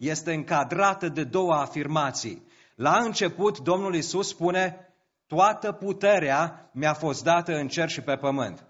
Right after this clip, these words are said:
Aș vrea să vă întreb, iată un test dificil. Ce înseamnă toată puterea? Când Domnul Iisus spune că toată puterea i-a fost dată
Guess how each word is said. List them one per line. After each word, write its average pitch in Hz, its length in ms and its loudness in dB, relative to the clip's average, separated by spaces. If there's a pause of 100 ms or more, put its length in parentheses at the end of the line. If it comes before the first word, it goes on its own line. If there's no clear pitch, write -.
(120)
Aș 123 160 -4
vrea 160 180 0
să 156 140 -6
vă 135 100 -4
întreb, 131 300 -2 (220)
iată 160 300 0
un 131 180 -4
test 143 480 -4 (160)
dificil. 123 760 -6 (680)
Ce - 140 -4
înseamnă 156 320 -2
toată 120 260 -2
puterea? 98 560 -8 (1700)
Când 131 200 -4
Domnul 175 200 0
Iisus 165 240 -4
spune 175 260 -2
că 139 160 -4
toată 190 420 0
puterea 151 480 0
i-a 117 140 0
fost 120 240 -8
dată 113 380 -2